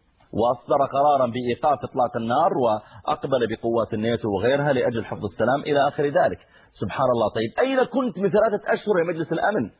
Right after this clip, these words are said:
شوف بالله عليك، متى اجتمع مجلس الأمن وأصدر قرار بإطلاق وقف النار؟ صباح اليوم أو، أو مساء الأمس. شوف يعني متى، لما دخلت إسرائيل بريا وتورطت،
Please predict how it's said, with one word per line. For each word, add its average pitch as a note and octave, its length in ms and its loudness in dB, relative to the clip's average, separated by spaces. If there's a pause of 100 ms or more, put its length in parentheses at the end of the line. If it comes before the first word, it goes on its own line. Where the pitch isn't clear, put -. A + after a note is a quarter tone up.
(280)
شوف G#3 180 2
بالله F#3+ 220 2
عليك، F3+ 380 0
متى A#3 260 2
اجتمع F#3 300 -2
مجلس E3 300 0
الأمن F3 220 2
وأصدر D#3 360 2
قرار D3+ 300 0
بإطلاق B2+ 420 -2
وقف - 180 -6
النار؟ G2 260 -2 (360)
صباح D3 260 0
اليوم E2 200 -10 (560)
أو، C#3 60 2
أو C3+ 280 2
مساء B2 260 -2
الأمس. - 380 -10 (460)
شوف - 260 -4
يعني B2+ 280 2
متى، G3 480 0 (320)
لما D3+ 340 2
دخلت F3+ 500 -2
إسرائيل F3+ 420 0
بريا D3+ 420 2 (460)
وتورطت، C3+ 680 -2